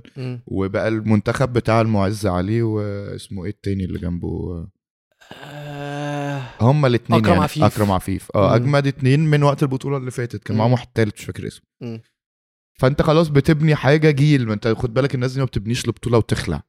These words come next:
Speaker 1: مم.
Speaker 2: بتبني جيل عشان تكمل بيه تلات أربع سنين الجو ده.
Speaker 1: مم.
Speaker 2: ده اللي قطر عملوه وناجحين فيه لحد دلوقتي.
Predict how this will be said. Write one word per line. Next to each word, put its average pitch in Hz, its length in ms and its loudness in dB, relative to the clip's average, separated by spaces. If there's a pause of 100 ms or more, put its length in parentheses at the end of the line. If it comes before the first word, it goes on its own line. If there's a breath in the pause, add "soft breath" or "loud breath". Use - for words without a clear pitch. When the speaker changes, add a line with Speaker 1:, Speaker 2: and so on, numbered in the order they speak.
(160)
Speaker 1:
مم. 127 140 -2
Speaker 2:
بتبني 190 260 4
جيل 165 280 4
عشان - 220 -8
تكمل 135 340 -8
بيه 120 100 -4
تلات 113 240 -4
أربع 98 240 -4
سنين - 340 -10
الجو - 300 -12
ده. - 160 -14 (240)
Speaker 1:
مم. 120 320 -6
Speaker 2:
ده - 140 2
اللي 190 140 4
قطر 165 320 2
عملوه 120 580 4
وناجحين 110 580 2
فيه 131 160 -2
لحد 123 240 -2
دلوقتي. 120 500 2